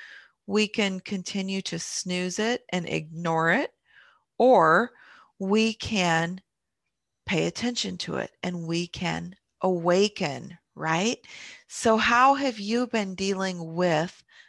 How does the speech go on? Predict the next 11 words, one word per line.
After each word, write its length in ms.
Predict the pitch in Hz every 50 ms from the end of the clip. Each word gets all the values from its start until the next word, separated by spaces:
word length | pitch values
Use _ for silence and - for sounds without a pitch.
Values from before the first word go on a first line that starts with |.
| _ _ _
the 80 | - 180
circumstances 960 | - - 190 180 170 - 180 170 170 - - 175 156 156 156 - 156 151 -
in 140 | 156 151 151
your 180 | 151 151 - -
own 220 | 151 151 147 147
life? 360 | 147 147 - - - - - _ _ - - - - - -
Have 180 | - 240 226 208
you 120 | 214 233
been 240 | 196 214 202 196 185
using 680 | 170 151 160 170 180 190 214 196 196 220 202 190 185 170
them 560 | 165 156 151 151 151 151 165 190 214 254